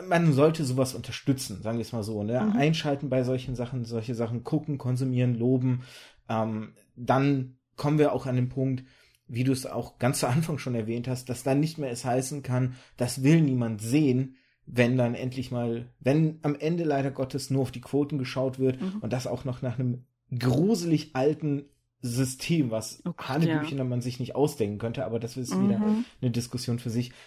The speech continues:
Speaker 1: Dann ist es so, dann muss man halt bei solchen Sachen einschalten und klar machen, das ist das, was wir sehen wollen,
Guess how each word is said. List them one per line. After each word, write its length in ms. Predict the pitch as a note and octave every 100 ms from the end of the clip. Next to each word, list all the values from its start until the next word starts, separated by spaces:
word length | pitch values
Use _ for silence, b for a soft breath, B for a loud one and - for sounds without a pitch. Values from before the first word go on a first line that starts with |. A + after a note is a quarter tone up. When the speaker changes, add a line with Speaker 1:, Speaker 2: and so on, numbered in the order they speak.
| B B -
Speaker 1:
Dann 180 | B2 C3
ist 180 | D3+
es 140 | D#3+ C#3
so, 160 | A2
dann 140 | G#2+ A#2
muss 240 | C#3 D#3+
man 160 | D3+ B2+
halt 180 | B2+ B2
bei 100 | G#2
solchen 280 | A#2 A#2+
Sachen 200 | A2 G#2+
einschalten 400 | - A2+ B2+ A2+
und 120 | A2 G2+
klar 180 | A#2+
machen, 320 | G#2+ G#2+ A#2 - -
das 260 | - B2 C3+
ist 160 | B2+
das, 160 | A2+ G2+
was 180 | G2+ -
wir 120 | A2
sehen 280 | G#2+ A#2+ G#2+
wollen, 220 | G#2